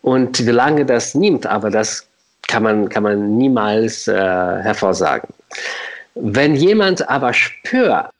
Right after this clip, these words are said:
dass er so weit ist, ja, dass genau in, dort, wo, wo er ist, zu eng wird, dass er möchte seine Persönlichkeit leben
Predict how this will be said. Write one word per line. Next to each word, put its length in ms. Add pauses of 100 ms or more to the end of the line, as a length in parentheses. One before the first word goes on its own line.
(580)
dass 480
er 320
so 300
weit 360
ist, 440
ja, 180
dass 400 (140)
genau 320
in, 320
dort, 280
wo, 180
wo 80
er 140
ist, 340
zu 100 (100)
eng 360
wird, 500
dass 220
er 160
möchte 560
seine 300
Persönlichkeit 920
leben 400